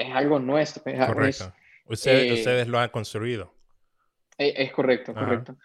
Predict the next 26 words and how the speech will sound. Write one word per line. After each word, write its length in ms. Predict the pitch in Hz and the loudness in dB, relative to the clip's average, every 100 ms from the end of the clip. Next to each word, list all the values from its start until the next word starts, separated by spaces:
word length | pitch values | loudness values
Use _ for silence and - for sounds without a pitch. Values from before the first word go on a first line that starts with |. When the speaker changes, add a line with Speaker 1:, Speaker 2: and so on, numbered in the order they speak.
| - - - | -20 -20 -6
Speaker 1:
Y 120 | 156 170 | 0 2
luego 220 | 180 170 | 2 0
los 120 | 147 | -2
humanos, 520 | 160 233 277 285 - - | -2 -2 -2 -4 -8 -2
que 100 | 139 | 0
en 80 | |
este 200 | 147 - | 0 0
caso 280 | 156 170 170 | 2 2 2
eran 160 | 165 151 | 0 0
los 120 | 131 | 0
dos 160 | 147 151 | -2 2
roles 300 | 190 202 190 | 2 2 -2
que 100 | 151 | -2
manejábamos, 760 | 147 143 175 233 247 254 - | 0 2 4 4 0 -6 -10
eh, 160 | 135 117 | -6 -6
mi 100 | 120 | -4
socio 300 | 147 135 170 | -4 -4 0
y 40 | |
yo, 200 | 202 233 | 0 0
que 120 | 175 | -2
era, 300 | 139 131 117 - _ _ _ | 0 2 0 -6 _ _ _
eh, 460 | 131 127 127 120 123 | -2 0 2 0 -2
un 580 | 143 151 151 151 151 - - | -2 0 0 0 -4 -8 0
experto 480 | 131 - 151 147 139 | 0 4 4 4 2
en 80 | 123 | -2
fotografía 640 | 127 131 135 135 240 285 | -2 0 0 2 0 0